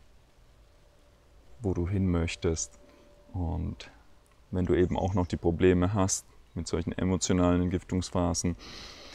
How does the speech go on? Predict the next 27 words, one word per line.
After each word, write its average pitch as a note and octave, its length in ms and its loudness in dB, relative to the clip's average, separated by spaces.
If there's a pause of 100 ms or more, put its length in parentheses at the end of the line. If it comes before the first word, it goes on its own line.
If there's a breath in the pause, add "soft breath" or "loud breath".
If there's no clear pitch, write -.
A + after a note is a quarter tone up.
(800 loud breath)
mit G#2 140 0
der F#2 100 8
Unsicherheit G2 680 4
in F2+ 100 4
der F2+ 140 8
Ernährung, F2+ 880 2
weil F#2+ 180 8
es - 80 -2
so F#2 120 2
viele F#2 180 4
unterschiedliche F#2+ 680 2
Richtungen F2+ 500 2
gibt. - 340 0 (1000 loud breath)
Oder F#2+ 240 6
dann F2 180 2
auch - 360 0 (180)
mit F2 160 -2
dem E2 60 -2
Stress E2+ 300 0
im D#2+ 120 0
Alltag, F2 480 2
mit F2 140 2
dem F2 80 2
Umfeld, F2 680 4
wie F#2 120 0
das F2+ 180 -2
Ganze F2 420 2